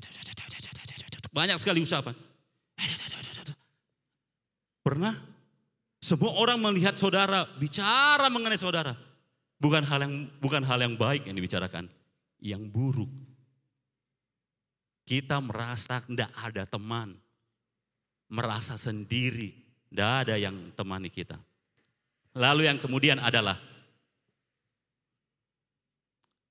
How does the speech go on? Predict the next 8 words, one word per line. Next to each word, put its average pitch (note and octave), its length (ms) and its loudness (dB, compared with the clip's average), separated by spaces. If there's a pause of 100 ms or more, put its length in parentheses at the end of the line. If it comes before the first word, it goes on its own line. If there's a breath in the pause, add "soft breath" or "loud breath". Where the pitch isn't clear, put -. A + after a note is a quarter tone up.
(360)
"Lu A2+ 120 2
itu C3+ 240 0
gini, B2 400 -4
bro, A#2+ 400 -2 (1120)
lu A#2 160 -2
gini, C#3 360 -2
gini, C#3 440 -4
sis, C#3 480 -6